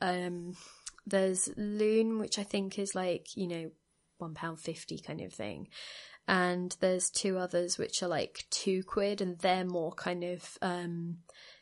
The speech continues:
mini game type things. So you've got, like, a ball that you bounce, and you, it's kind of like you play keepy uppy, but every time you bounce it through a hoop and keep it going, it collects another ball that is attached to that one. And if it,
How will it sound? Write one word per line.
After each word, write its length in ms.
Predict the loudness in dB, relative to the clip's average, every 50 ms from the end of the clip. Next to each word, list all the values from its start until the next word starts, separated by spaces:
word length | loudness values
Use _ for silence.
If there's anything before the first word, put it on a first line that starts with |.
| _ _ 0
mini 280 | 2 4 6 6 6
game 300 | 6 6 4 4 2 0
type 300 | -2 2 2 2 2 2
things. 420 | 0 0 2 2 2 0 -2 -2 -2
So 120 | 0 0
you've 180 | 0 0 -2 -2
got, 160 | -2 -2 -2
like, 180 | -2 -6 -4 -6
a 40 | -8
ball 400 | -6 -2 0 0 2 2 2 0
that 180 | -2 -4 -4
you 80 | -6 -6 0
bounce, 580 | 2 4 4 4 2 -2 -4 -4 -2 -2 0 0
and 240 | 0 -2 -6 -6 -8
you, 120 | -8 -6 -2
it's 240 | -2 0 2 0 0
kind 220 | 0 0 0 0
of 80 | 0 0
like 240 | 0 -2 0 0 -4
you 80 | -6
play 280 | -4 0 0 0 0 0 -2
keepy 460 | -4 -4 -4 -4 -2 -2 0 0 0
uppy, 340 | 0 -2 -2 -2 0 0 0
but 280 | 0 0 0 0 -2 -4 -12 -16 -16 -16 -14 -4
every 220 | -2 0 0 0 0
time 320 | 0 2 2 2 2 0
you 160 | -2 -2 -4
bounce 480 | 0 2 2 2 2 0 0 2 2 2
it 160 | 2 -2 -4
through 240 | -6 -2 2 2 2
a 20 |
hoop 480 | 2 2 2 4 4 4 2 -2 -6 -6
and 160 | -6 -6 -6
keep 300 | -4 -2 -2 -2 0 -2
it 100 | -2 0
going, 480 | 2 2 4 4 2 2 0 -4 -6 -10 -12 -12 -12 -12 -14 -6 _
it 200 | 0 0 0 0
collects 480 | -4 0 2 2 2 2 2 -2 0 0
another 300 | 2 2 2 0 0 -2
ball 400 | -2 0 2 2 4 4 2 2
that 160 | 0 0 2
is 140 | 2 0 0
attached 420 | -2 0 2 2 2 2 2 0
to 60 | -2 0
that 260 | 2 4 2 4 4
one. 240 | 4 4 6 6 4
And 140 | 4 4
if 160 | 2 2 2 2
it, 80 | 2